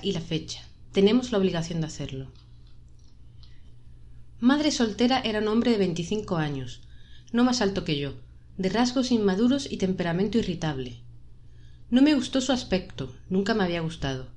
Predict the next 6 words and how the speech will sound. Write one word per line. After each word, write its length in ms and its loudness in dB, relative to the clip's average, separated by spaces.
pero 160 6
yo 360 6
estaba 420 0
aquí 220 0
para 200 0
reclutarle, 840 -4